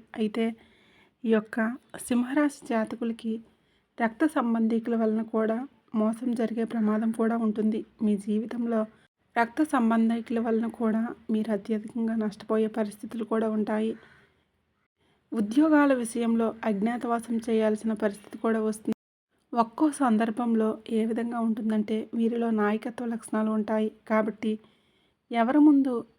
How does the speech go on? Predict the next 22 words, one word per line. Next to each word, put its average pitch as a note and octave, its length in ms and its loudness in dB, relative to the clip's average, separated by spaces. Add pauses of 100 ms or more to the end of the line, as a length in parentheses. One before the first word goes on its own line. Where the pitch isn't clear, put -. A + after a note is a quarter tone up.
(160)
చేయి A3+ 340 2
చాచే A3+ 360 -2 (260)
పరిస్థితి A3 400 -6 (100)
ఉండకూడదని A3 640 0 (520)
మీరు A3 280 4 (260)
ఎప్పుడూ A3+ 240 -2 (160)
కూడా A3+ 160 2 (140)
భావిస్తూ G#3+ 360 -2 (120)
ఉంటారు. G#3+ 320 0 (220)
కానీ A3 240 0 (120)
ఒకరి A3 280 -6
దగ్గర A3 260 -4 (800)
చేయి C4 320 2
చాచాల్సిన G#3+ 600 0 (380)
పరిస్థితి A3+ 520 -2 (360)
ఏదో G#3+ 220 0
ఒక A3+ 180 -14
సందర్భంలో A3 560 0 (120)
మీరు A3 200 0 (720)
ఎదుర్కోవాల్సిన A3+ 680 -2 (100)
పరిస్థితులు A3 560 -6
కూడా A3 180 0